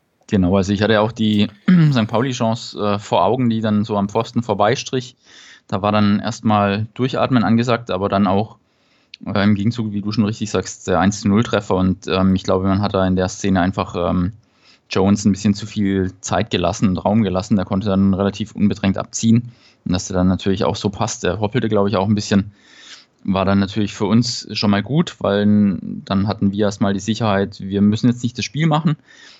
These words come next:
und Sankt Pauli muss kommen und das, ähm, war unter Schuster irgendwie dann auch wieder die Defensive stark machen, war zu erhoffen und hat's irgendwie auch gezeigt, selbst wenn Sankt Pauli im weiteren Verlauf des Spiels auch noch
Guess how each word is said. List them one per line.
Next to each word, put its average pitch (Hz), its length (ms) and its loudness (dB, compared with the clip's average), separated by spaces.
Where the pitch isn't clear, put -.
und 101 100 0
Sankt 104 200 0
Pauli 123 220 0
muss 127 200 0
kommen 113 400 2
und 101 140 0
das, - 400 -10
ähm, 95 500 -2
war 98 220 -2
unter 104 220 0
Schuster 107 640 0
irgendwie 110 320 0
dann 104 180 0
auch 104 220 -2
wieder 107 180 2
die 101 120 -2
Defensive 104 500 -2
stark 95 320 -2
machen, 101 320 0
war 95 500 2
zu - 160 -2
erhoffen 101 400 0
und 107 180 2
hat's - 520 -10
irgendwie 110 300 2
auch 101 200 0
gezeigt, 104 500 -2
selbst 101 300 -6
wenn 98 100 -2
Sankt 95 200 -6
Pauli 107 220 2
im 104 460 -2
weiteren 110 240 0
Verlauf 101 240 -4
des 107 120 -6
Spiels - 260 -6
auch 80 120 2
noch 95 180 0